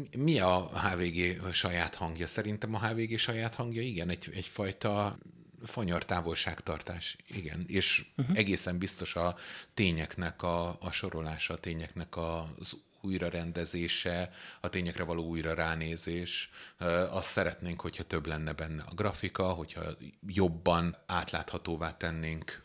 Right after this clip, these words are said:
Speaker 1: eseményeket, jobban értelmezhetővé tennénk eseményeket. Nagyon büszke voltam a világrovatra, ami szintén,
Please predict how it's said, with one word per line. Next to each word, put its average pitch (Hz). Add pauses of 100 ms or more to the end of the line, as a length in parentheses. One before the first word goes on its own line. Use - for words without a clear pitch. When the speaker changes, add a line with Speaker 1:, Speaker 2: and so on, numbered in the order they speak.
(120)
Speaker 1:
eseményeket, 80
jobban 80
értelmezhetővé 82
tennénk 85
eseményeket. 85 (280)
Nagyon 85
büszke 78
voltam 82
a 82 (420)
világrovatra, 82
ami 80
szintén, 95